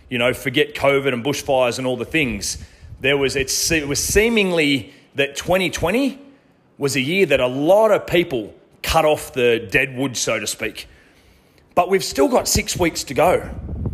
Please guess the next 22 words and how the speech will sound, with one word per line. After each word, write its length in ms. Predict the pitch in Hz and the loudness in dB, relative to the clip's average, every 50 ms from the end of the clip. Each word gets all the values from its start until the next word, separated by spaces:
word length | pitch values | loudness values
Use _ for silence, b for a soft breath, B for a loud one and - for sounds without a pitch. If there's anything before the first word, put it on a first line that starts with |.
| B B B B B B B B | B B B B B B B B
We've 160 | 160 160 - | 0 2 2
still 220 | - - 254 285 | 0 0 0 2
got 200 | 294 302 - - | 2 2 2 2
six 500 | - - - - 226 220 - - - - | 0 -2 0 0 -2 -2 -2 -2 -2 -2
weeks 380 | 151 160 185 196 185 - - - | 2 2 2 2 0 -4 -8 -8
to 140 | - - 143 | -8 -8 -2
go. 320 | 120 143 135 143 131 156 | 2 2 4 4 2 2
That's 200 | 160 175 185 - | 0 -2 -2 2
over 320 | 254 254 247 240 202 202 175 | 2 2 2 4 4 2 2
a 40 | 135 | 2
month 480 | 123 143 160 143 - - - - - - b b b b b b b b b b | 2 0 0 -2 -2 -6 -16 -18 -18 -20 b b b b b b b b b b
until 340 | 151 160 - - 175 170 156 | -4 -2 0 2 2 2 2
the 160 | 143 131 135 | 0 0 0
end 180 | 156 170 165 151 | 0 0 0 -2
of 140 | 135 117 | -4 -4
this 240 | 135 131 - - - | -2 -4 -2 -2 -2
year. 260 | 135 147 135 107 - - b b b b b b | -2 -4 -4 -6 -8 -14 b b b b b b
And 180 | b 160 156 | b -4 -2
people 340 | - - 226 254 233 277 247 | 0 0 0 0 2 2 2
have 180 | 196 143 - - | 2 2 0 -2
quit 240 | - - 185 190 170 | 0 4 4 6 6
already. 340 | 151 139 123 156 156 123 | 6 4 4 0 -2 -2